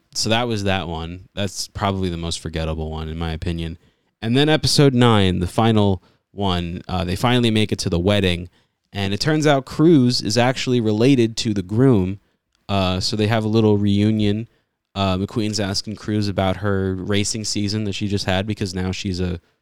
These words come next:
race car representing Dinoco. So, you know, they talk about that, and then, uh, we turn, we, we find out Mater's sister is not even a tow truck. You, like, you wouldn't, you wouldn't even think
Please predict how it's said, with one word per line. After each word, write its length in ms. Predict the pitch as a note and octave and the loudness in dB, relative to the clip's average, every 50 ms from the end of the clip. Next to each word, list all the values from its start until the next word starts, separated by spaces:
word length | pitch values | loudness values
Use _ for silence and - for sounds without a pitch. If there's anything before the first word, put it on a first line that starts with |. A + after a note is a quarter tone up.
| _ _ - _ _ | _ _ -20 _ _
race 240 | G#2 G#2 G2+ F#2+ - | -6 -4 -4 -4 -4
car 260 | - - G#2 G2 G#2 | -4 -2 -2 -2 0
representing 520 | A2 G#2 F2+ G2+ G2+ G2 G#2 G2 G2 F#2+ F2+ | -2 -2 -4 -4 -6 -4 -4 -4 -4 -4 -4
Dinoco. 640 | G2 F#2 G2 G2+ G2 - - G2+ F#2+ F#2+ G2+ A2 _ _ | -2 -2 -2 -2 -4 -4 -4 -2 -2 -2 -2 -4 _ _
So, 240 | - - A2+ A2 G#2 | -10 -4 -2 -2 0
you 120 | G#2 G#2+ G2+ | 0 -2 -2
know, 120 | G2+ G2 | 0 0
they 100 | G#2 G#2 | 0 -2
talk 260 | - - G#2+ G#2+ G#2 | -2 -2 -4 -2 -2
about 260 | A2+ G#2 G#2 G2+ F2+ | 0 0 0 0 0
that, 240 | E2+ F2+ F#2 G2+ G2+ | -2 0 0 0 2
and 140 | G2+ G2 G2+ | 0 0 2
then, 380 | G2+ G2+ G#2 G2+ G2 G2 - - | 2 0 0 0 -4 -6 -6 -4
uh, 400 | F2+ G2 G2 F#2+ F#2+ F#2+ F#2 F#2 | -2 -2 0 0 0 0 0 -2
we 100 | G#2 G#2+ | -2 -4
turn, 360 | - C3 B2+ A#2 A#2 F2+ C2+ | -2 -2 -2 -2 -2 -4 -6
we, 200 | F#2 A2 G#2 G2+ | -6 -6 -6 -6
we 160 | - - G#2+ | -6 -8 -10
find 240 | G#2 - A2+ A2+ A2 | -6 -4 -4 -2 0
out 260 | A2 G#2+ G2+ - _ - | 0 0 -2 -4 _ -2
Mater's 340 | A2 A#2 B2 B2 A#2 G#2 - | 0 2 2 4 2 2 0
sister 300 | - C3+ B2 - B2+ A#2 | 0 0 0 0 0 0
is 120 | A2 A2 | 0 2
not 180 | A#2 B2 C#3+ D3 | 0 0 0 0
even 220 | C3+ A#2+ A#2+ G2+ | -2 -2 -2 -4
a 80 | F#2 F2 | -6 -6
tow 220 | - - A2+ A2+ | -4 -2 -4 -4
truck. 420 | - - F2+ D#2+ D#2 E2 _ - _ _ | -2 -4 -4 -4 -4 -6 _ -16 _ _
You, 140 | - G#2 G2 | -6 -6 -2
like, 220 | F2+ G2 F#2 - G#2 | 0 0 -2 0 0
you 80 | G#2+ | 2
wouldn't, 360 | G#2+ B2 A#2 A2+ G2+ - F2 | 2 2 2 0 -4 -6 -4
you 100 | G#2+ A2+ | -2 2
wouldn't 180 | A#2+ C3 C3 B2+ | 4 4 4 4
even 200 | B2 A2 G#2+ G2 | 4 2 2 0
think 380 | G2 - A#2+ A2+ G#2 - - | 0 0 0 0 0 0 -8